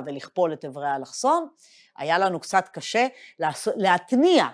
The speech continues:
בדטרמיננטה הזו. יש לי פה ארבע למעלה, מינוס שתיים, שלוש, חמש, לא כל כך מסתדר יפה. אין לי אפילו איזה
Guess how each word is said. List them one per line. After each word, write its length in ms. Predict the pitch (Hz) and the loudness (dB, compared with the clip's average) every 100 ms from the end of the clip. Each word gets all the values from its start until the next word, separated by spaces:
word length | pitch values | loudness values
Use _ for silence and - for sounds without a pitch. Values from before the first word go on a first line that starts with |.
| _ _ _ _ _ 147 | _ _ _ _ _ -2
בדטרמיננטה 840 | 160 165 170 165 170 147 143 147 | 0 0 -4 -6 -6 -8 -8 -14
הזו. 200 | 143 143 - | -16 -16 -6
יש 200 | 320 262 | -6 -4
לי 80 | 233 | 0
פה 220 | 190 175 | 4 4
ארבע 200 | 180 160 | 2 -2
למעלה, 420 | 143 180 202 180 | -4 -4 -2 -2
מינוס 320 | 226 294 214 | -2 -4 -4
שתיים, 420 | - 233 220 202 | -4 2 2 2
שלוש, 540 | 180 - 160 220 208 - | -4 -4 0 0 0 -2
חמש, 480 | 196 202 262 254 - _ _ _ _ _ - | -2 0 -2 -4 -10 _ _ _ _ _ -6
לא 100 | 247 | -4
כל 140 | 247 180 | -2 -2
כך 220 | 196 - | -2 -4
מסתדר 460 | 170 - 147 156 226 | -8 -12 -8 -4 -2
יפה. 420 | 208 196 - 170 165 _ - - _ | -2 -4 -6 -8 -8 _ -20 -20 _
אין 160 | - 330 | 6 8
לי 100 | 277 | 8
אפילו 300 | 214 254 226 | 6 2 2
איזה 220 | 190 170 | 2 2